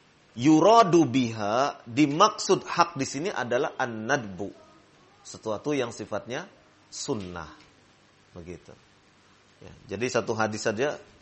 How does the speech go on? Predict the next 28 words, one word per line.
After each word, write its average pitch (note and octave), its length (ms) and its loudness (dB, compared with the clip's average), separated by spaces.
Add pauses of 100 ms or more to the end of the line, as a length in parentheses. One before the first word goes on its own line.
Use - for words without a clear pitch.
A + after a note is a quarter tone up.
(140)
sudah A2+ 320 -8
bermacam-macam G#2 800 -10 (480)
hukumnya A2+ 480 -6
di F2+ 160 -14
sini. F2+ 240 -14 (560)
Artinya A#2 320 -4
di C#3 80 -4
sini C#3+ 240 -2
kan F3+ 160 2
ada C3+ 160 2
kalimat C#3+ 400 0 (240)
hakul - 400 -4
muslim, B2+ 400 -12 (320)
haknya D3 320 -6
muslim. A#2 400 -10 (560)
Nah, G2+ 80 -10
haknya F3 400 0
ini G#3+ 160 2
hukumnya F3 400 0
wajibkah? D3+ 480 0 (960)
Ya, F2 160 -18
hak - 240 0
ini C3+ 240 4
maksudnya. G2 400 -10 (320)
Kita D#3 240 4
memenuhi D#3+ 480 0
haknya D#3+ 320 -2
ini F3+ 120 -2